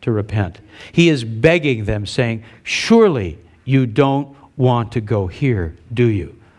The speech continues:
Now, I, I started this by saying hell isn't a popular subject. I mean, people are doing all kinds of things with hell right now. A lot of people are into annihilationism. You sort of go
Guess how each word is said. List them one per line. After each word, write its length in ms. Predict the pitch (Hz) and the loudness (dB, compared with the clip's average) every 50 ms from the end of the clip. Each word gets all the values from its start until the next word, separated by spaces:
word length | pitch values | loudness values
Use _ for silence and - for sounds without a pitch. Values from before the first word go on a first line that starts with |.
| _ _ _ _ _ _ _ _ - | _ _ _ _ _ _ _ _ -2
Now, 100 | 135 143 | 0 0
I, 200 | 170 185 175 180 | 0 0 0 -2
I 40 | |
started 400 | 190 - - 233 240 240 233 190 | -2 -2 2 2 2 4 2 2
this 140 | 143 143 127 | 0 -2 -2
by 180 | - - 135 135 | 0 0 0 0
saying 320 | 127 - - 185 156 123 | 0 0 0 0 0 0
hell 240 | 110 131 170 185 185 | 0 0 0 0 0
isn't 180 | 151 123 135 131 | -2 -2 -4 -4
a 60 | 127 | -4
popular 440 | - 151 143 139 - 131 113 107 104 | -2 -2 -2 -2 -4 -6 -6 -6 -6
subject. 460 | - - 156 147 131 120 90 - - | -6 -6 -6 -6 -6 -8 -10 -12 -12
I 1000 | _ _ _ _ _ _ _ _ _ _ _ _ _ _ _ _ _ _ _ _ | _ _ _ _ _ _ _ _ _ _ _ _ _ _ _ _ _ _ _ _
mean, 160 | 139 139 139 | 2 2 2
people 260 | - - 202 190 175 170 | 2 2 0 2 2 0
are 60 | 151 | 2
doing 200 | 143 185 175 170 | 2 2 2 2
all 160 | 175 196 196 | 2 2 0
kinds 320 | 202 185 175 196 202 156 | 0 -2 -2 -2 -2 -2
of 100 | 156 131 | -4 -4
things 160 | 117 123 110 107 | -2 -4 -4 -4
with 140 | 117 104 | -6 -2
hell 180 | 107 113 110 107 | -2 0 0 0
right 180 | 98 101 110 107 | -2 -4 -4 -4
now. 260 | 107 104 101 98 104 - _ - - - - - | -4 -4 -4 -6 -8 -14 _ -20 -20 -12 -2 0
A 40 | |
lot 120 | 131 143 143 | 0 2 2
of 60 | 135 | 0
people 220 | 160 160 139 151 | -2 -2 0 0
are 80 | 147 143 | 0 0
into 200 | 151 151 139 151 | 0 0 -2 -2
annihilationism. 1200 | 151 151 - 147 139 139 139 143 151 147 147 147 151 165 160 - 135 120 113 101 92 101 95 95 | -4 -2 -2 -2 -2 0 -2 -2 -2 0 0 0 0 -2 -2 -2 -4 -2 -2 -4 -4 -4 -4 -2
You 100 | 98 104 | -2 -4
sort 260 | 104 - 143 135 127 | -2 -2 -2 -2 0
of 120 | 123 110 117 | -2 -2 0
go 180 | 123 123 123 | -2 -2 -2